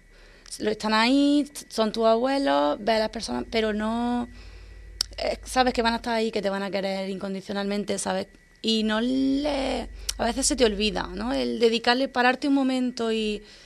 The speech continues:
y dedicarle ese tiempo. Así que ya que estoy aquí, desde aquí decir que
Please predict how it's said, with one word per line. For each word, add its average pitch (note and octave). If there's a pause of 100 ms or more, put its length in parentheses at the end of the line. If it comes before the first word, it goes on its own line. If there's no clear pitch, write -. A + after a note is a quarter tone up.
(340)
y A#3+
dedicarle G#3
ese G3
tiempo. F#3+
Así F#3+
que G3+
ya G#3
que A3+
estoy A#3
aquí, G#3+
desde A3
aquí G3
decir G#3
que G#3